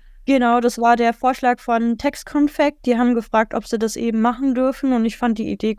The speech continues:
cool. Und jetzt haben wir ihnen da im Foyer an ihren Tisch noch einen kleinen, so ein kleines Tischchen mit zwei Stühlen,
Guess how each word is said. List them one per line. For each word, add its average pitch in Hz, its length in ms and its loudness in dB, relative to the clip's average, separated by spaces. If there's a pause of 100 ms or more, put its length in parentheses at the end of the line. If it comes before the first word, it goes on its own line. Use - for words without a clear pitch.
(120)
cool. 254 260 0 (320)
Und - 100 -4
jetzt 220 140 -2
haben 240 120 0
wir 240 140 0
ihnen 233 260 0
da 220 280 2
im 226 120 -2
Foyer 240 540 0
an 220 140 0
ihren 233 240 0
Tisch 262 320 -4
noch 233 260 -2
einen 220 220 -2
kleinen, 233 340 0
so 220 100 0
ein 214 120 -4 (180)
kleines 233 320 0
Tischchen 277 440 0
mit 233 140 -2
zwei 226 180 -4
Stühlen, 277 440 -2